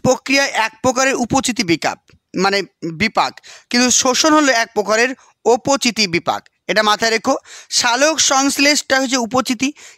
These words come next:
কেন হচ্ছে? সালোক সংশ্লেষে উদ্ভিদের যে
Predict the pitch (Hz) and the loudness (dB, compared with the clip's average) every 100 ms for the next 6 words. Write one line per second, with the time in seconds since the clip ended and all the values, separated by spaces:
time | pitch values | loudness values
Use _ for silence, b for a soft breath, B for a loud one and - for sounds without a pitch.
0 | - 226 247 277 - 302 - 220 226 226 | -4 0 2 0 2 0 2 2 0 0
1 | 262 262 247 277 277 - 190 208 B B | 0 0 0 2 2 2 0 -2 B B
2 | B 233 208 233 285 285 285 294 302 b | B -2 0 0 2 4 2 2 -2 b
3 | b 170 208 | b -4 2